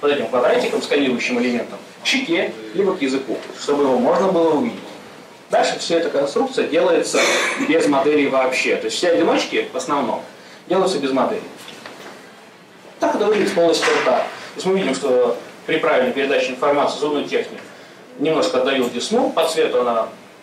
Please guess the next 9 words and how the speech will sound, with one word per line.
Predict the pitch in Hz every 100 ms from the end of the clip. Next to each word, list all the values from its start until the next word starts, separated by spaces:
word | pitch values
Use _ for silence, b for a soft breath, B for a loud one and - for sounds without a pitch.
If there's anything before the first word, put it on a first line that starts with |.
| - -
прекрасно | - - 240 254
подошла, | 262 - 247
это | 254
полная | - 165 123 120
анатомия, | 131 160 175 165 151 139 -
это | 110 131
не | 131 165
нанесённый | 147 127 - 117 113
циркон, | 127 170 170 170 170